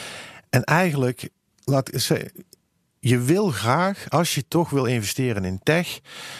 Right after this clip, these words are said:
dan denk ik dat er heel veel mensen zeggen: "Oh, ik wil best een start-up die, die, die ge-, gecoacht wordt door A S M L en Philips.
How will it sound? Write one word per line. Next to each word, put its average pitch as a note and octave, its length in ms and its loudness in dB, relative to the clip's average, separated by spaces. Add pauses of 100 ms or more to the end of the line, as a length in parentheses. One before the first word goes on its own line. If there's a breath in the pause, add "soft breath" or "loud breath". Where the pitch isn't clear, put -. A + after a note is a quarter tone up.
(120)
dan G#2 200 2
denk C#3+ 320 2
ik C3 100 0
dat G#2 160 0
er G2+ 60 -2
heel C#3 200 2
veel B2+ 100 -2
mensen A#2+ 320 0
zeggen: A2 260 0
"Oh, D3+ 100 2
ik A#2+ 100 -4
wil F#2+ 120 -4
best A2+ 320 -2
een C3+ 100 -2
start-up C#3 480 0
die, C#3 320 -4
die, C3 360 -2
die B2 360 -2
ge-, C3 420 0
gecoacht C3+ 540 0
wordt C3 180 0
door A#2 120 0
A A#2+ 180 2
S A2 80 -4
M B2 160 -2
L B2+ 180 0
en A#2+ 100 0
Philips. A#2 540 -2